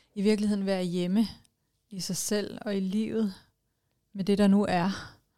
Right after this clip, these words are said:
Øh, føle, at jeg hører til. Øhm, og så tænker jeg også, jeg kom lige til at tænke på, øh, i Thomas evangeliet, som er sådan et af de her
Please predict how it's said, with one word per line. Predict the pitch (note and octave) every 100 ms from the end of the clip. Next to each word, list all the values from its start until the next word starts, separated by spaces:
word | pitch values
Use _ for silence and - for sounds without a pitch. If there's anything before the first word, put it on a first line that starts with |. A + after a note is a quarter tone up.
| _ _ _ _ _ _ G#3
Øh, | G3 F#3+ F#3 F#3 F#3 F#3 F3+ F3+ F3 F#3+
føle, | - - G3+ A3+ A#3+
at | F3+
jeg | F#3+
hører | E3+ F#3
til. | F3+ - - G#3 B3 - _ _ _ _ _ _ _ _ _ _ _ _ _ _ _ G#3+
Øhm, | G3+ F#3+ F#3 F3+ F3+ F3+ F3+ F3+ C4
og | G3+
så | G#3+
tænker | - G#3+ G3+
jeg | F#3+
også, | F#3 F#3+
jeg | G3+
kom | G3 G3
lige | G#3
til | G#3
at |
tænke | G3 G3+ F#3+ -
på, | G3+ F#3+ F#3 F#3 F3+ F3+ - B3 - _ _ _ _ C4 _
øh, | G#3+ F#3 F3 E3+ E3+
i | G3+ E3
Thomas | G3+ F#3+ A3 G#3
evangeliet, | F3+ F3+ F3+ F3 E3+
som | F3+ F3
er |
sådan | F3 F#3 F3
et |
af | F3
de |
her | F3